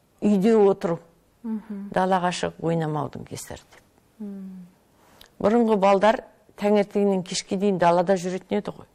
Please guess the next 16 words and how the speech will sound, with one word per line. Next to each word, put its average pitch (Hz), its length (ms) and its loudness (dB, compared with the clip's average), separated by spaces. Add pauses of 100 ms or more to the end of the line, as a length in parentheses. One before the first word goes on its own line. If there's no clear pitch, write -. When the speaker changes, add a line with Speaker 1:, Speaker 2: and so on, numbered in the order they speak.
(120)
Speaker 2:
Иә, 196 200 -16 (160)
қарны 214 320 -10
ашып, 240 260 -12 (260)
Speaker 1:
Қарны 202 360 2
Speaker 2:
тамақтанатын. 214 100 4
Speaker 1:
ашып - 320 -4
келіп, 202 300 2
"Не 190 140 4
жедіңдер?" 185 540 0
деп 165 180 -4 (140)
отыратын. - 600 -8 (680)
Сондықтан 220 720 -2
қазір, 196 460 -6 (680)
ә, - 180 -6
далаға 196 420 0
шығып 190 320 -2